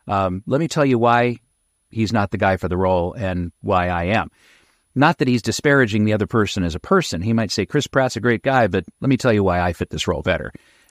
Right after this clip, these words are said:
And I, I think that's okay. Um, again, it's as long as you're not doing it in a, in an arrogant, you know, looking down on everybody el-, else type of way. It's, it really is. It,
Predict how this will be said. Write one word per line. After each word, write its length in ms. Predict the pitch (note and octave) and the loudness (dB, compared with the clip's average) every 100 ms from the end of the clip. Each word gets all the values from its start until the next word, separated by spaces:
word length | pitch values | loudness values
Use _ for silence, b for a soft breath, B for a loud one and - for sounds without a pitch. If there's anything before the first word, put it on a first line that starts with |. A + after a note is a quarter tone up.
| B | B
And 240 | A2 A2 | 0 2
I, 140 | A2+ A#2 - | 0 -2 -2
I 120 | - | -2
think 180 | D4 C#4 | 0 0
that's 180 | D#4 | 2
okay. 540 | C#4+ - - - - - - | 0 0 0 0 -4 -14 -8
Um, 480 | B2 A2+ A2 G#2 - | -2 0 0 -2 -6
again, 380 | - A#2 D#3 C3+ | -8 0 2 2
it's 300 | F#3+ - - _ _ _ _ | 0 -4 -10 _ _ _ _
as 160 | B2 B2 | 0 2
long 220 | D3+ E3 | 4 4
as 100 | C#3 | 4
you're 100 | C3 | 2
not 180 | B2+ A2 | 2 2
doing 260 | A#2+ A2+ | 4 4
it 100 | G#2+ | 4
in 140 | G2+ F#2+ | 2 2
a, 240 | F2+ F2 - - | 0 -4 -10 -6
in 120 | F#2+ | -2
an 100 | E2 - | -2 -2
arrogant, 640 | G2+ G2+ F2+ F2+ D#2+ - - | 2 2 2 0 0 -4 -6
you 100 | F#2+ | -2
know, 260 | E2+ D#2+ D#2+ _ _ _ _ _ _ _ _ _ _ _ _ _ _ _ G#2+ F2 F#2+ | -2 -2 -6 _ _ _ _ _ _ _ _ _ _ _ _ _ _ _ _ _ -4
looking 340 | C3 D3+ C#3+ G#2 | 0 2 2 4
down 260 | G#2+ G#2 | 4 4
on 100 | F#2 | 4
everybody 440 | F#2 F2+ E2 E2 D#2 | 2 2 0 0 0
el-, 240 | D#2 D#2+ - | -2 -6 -10
else 300 | - E2+ - | -4 -2 -2
type 240 | - D2 - | -6 -6 -6
of 140 | D2+ | -8
way. 200 | C#2+ D2 | -6 -6
It's, 240 | D2 - - | -6 -8 -8
it 200 | - - | -10 -6
really 240 | C#4+ C4+ | 0 2
is. 280 | F3 D#3 - | 2 0 -4
It, 180 | - A#2 | -6 -6